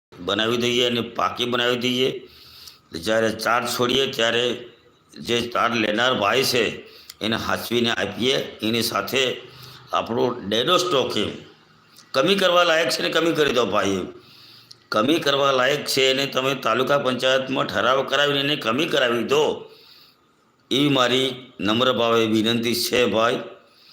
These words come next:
બધા હળીમળી અને સમગ્ર માનવ સમાજની સેવા કરીએ. અવારનવાર તમે મને મળતા રહેજો, કોમેન્ટ કરજો, કારણ કે આપણે આ જ કામ કરવાનું છે.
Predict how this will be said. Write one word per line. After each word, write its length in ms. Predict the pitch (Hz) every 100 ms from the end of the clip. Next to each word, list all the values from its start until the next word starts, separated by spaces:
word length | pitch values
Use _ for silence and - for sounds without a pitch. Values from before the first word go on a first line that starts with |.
| - _ - _ _
બધા 420 | 95 107 117 113 104
હળીમળી 680 | 87 101 123 123 131 151 165 - - - -
અને 260 | 104 110 110 - - - _ _
સમગ્ર 480 | - 110 120 131 131 127 127 120 - - - -
માનવ 400 | 104 113 135 156
સમાજની 560 | - 123 127 127 123 113
સેવા 300 | 110 131 135
કરીએ. 400 | 135 131 143 151 117 - - - _ -
અવારનવાર 560 | 107 120 123 123 120 120
તમે 200 | 117 120
મને 280 | 120 113 113 117 117 -
મળતા 320 | 98 110 127
રહેજો, 300 | 139 127 147 147 147 - - _ _ -
કોમેન્ટ 340 | 120 120 135
કરજો, 380 | 147 131 131 147 156 156 - - -
કારણ 300 | - 120 127
કે 60 | 127
આપણે 240 | 123 127
આ 140 | 131 165
જ 60 | -
કામ 220 | 135 127
કરવાનું 460 | 120 117 117 113
છે. 140 | 101